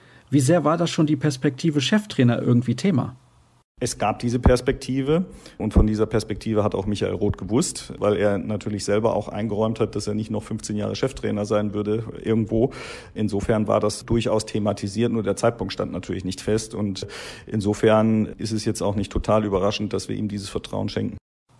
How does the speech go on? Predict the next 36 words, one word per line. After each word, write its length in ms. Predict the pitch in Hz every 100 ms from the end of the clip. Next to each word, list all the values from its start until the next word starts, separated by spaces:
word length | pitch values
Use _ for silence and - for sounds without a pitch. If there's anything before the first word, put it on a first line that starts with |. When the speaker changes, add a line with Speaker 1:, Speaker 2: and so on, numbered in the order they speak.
| -
Speaker 1:
Und 100 | 127
was 120 | 123
erwartet 480 | - 120 113 120 131
ihr 140 | 147 127
von 220 | 135 127
ihm, 220 | 127 127
was 100 | 123
die 140 | 123
spielerische 680 | - - 117 120 131 147 160
Komponente 680 | 135 135 139 135 135 156 160
angeht? 420 | 131 147 143 160
Erwartet 460 | - 127 127 127 -
ihr 120 | 131
taktische 460 | 135 131 139 127 131
Änderungen? 500 | 127 143 156 160 131
Weil 220 | 135 139 -
ich 120 | -
habe 100 | 127
gerade 240 | 127 127 120
gesagt, 280 | 120 127 127
ihr 60 |
habt 160 | 120 127
ja 80 | 123
vorher 260 | 123 123
mit 140 | 120 -
ihm 160 | 123
gesprochen 560 | 127 123 - 135 160 147
und 300 | - 123 120 - - -
da 140 | - 117
war 100 | 123
die 120 | 123
Perspektive 640 | 127 123 127 127 131 127
Cheftrainer 520 | 127 - 127 - 123 123
ja 140 | 123
durchaus 360 | 127 127 123 120
abzusehen. 600 | 117 - 147 131 143